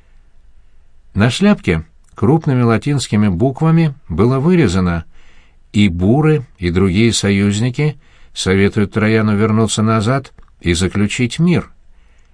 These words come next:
Троян с благодарностью принял подарок – и приказал его зажарить. Все ели и веселились, кроме императора. Марк всё больше мрачнел. В конце июня,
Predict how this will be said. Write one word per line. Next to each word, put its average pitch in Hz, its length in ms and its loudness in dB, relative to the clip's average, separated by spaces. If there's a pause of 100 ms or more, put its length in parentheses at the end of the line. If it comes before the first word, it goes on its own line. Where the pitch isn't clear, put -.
(880)
Троян 156 400 2
с 101 80 -2
благодарностью 104 760 0
принял 107 340 0
подарок – 160 560 0 (340)
и 87 160 2
приказал 104 540 -2
его 113 220 0
зажарить. 151 600 0 (680)
Все 107 400 0
ели 107 360 2
и 107 80 2
веселились, 92 760 -2 (340)
кроме 85 460 0
императора. 90 720 -2 (640)
Марк 87 460 -2
всё - 180 -2
больше 95 380 -2
мрачнел. 120 640 -2 (1200)
В - 100 -20
конце 139 440 2
июня, 120 520 2